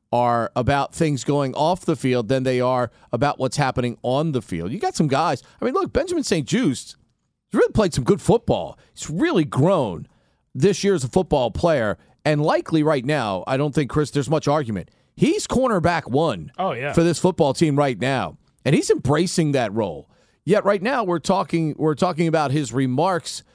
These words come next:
Speaker 1: you know, to a, a French newspaper, you know, a French Canadian newspaper, as opposed to talking about the guy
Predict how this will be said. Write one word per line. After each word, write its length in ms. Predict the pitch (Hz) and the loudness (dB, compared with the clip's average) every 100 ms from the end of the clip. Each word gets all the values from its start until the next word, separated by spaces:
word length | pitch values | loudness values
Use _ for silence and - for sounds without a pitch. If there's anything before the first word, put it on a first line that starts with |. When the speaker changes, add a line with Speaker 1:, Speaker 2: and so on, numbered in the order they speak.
| _ _ _ | _ _ _
Speaker 1:
you 100 | 156 | 0
know, 180 | 156 143 | 2 0
to 200 | - 143 | 0 0
a, 300 | 139 120 104 - | 2 -2 -4 -4
a 140 | 127 | -6
French 400 | 110 - 175 - 151 | -2 -2 -2 0 0
newspaper, 840 | 233 - - 117 95 120 113 113 - | 0 0 -2 -2 -2 -2 0 -4 -8
you 180 | 127 143 | -6 -2
know, 200 | 131 131 | 0 0
a 60 | 95 | -2
French 240 | 156 - | -4 -2
Canadian 380 | 156 156 135 117 | 0 0 0 0
newspaper, 640 | 214 269 123 117 131 139 _ _ _ _ | -2 -2 -2 0 -2 -4 _ _ _ _
as 160 | 151 147 | -2 0
opposed 320 | 165 214 269 | 2 2 2
to 60 | 180 | 0
talking 360 | 185 170 175 165 | 0 0 0 0
about 160 | 165 | 0
the 80 | 147 | 0
guy 260 | 165 160 | 0 0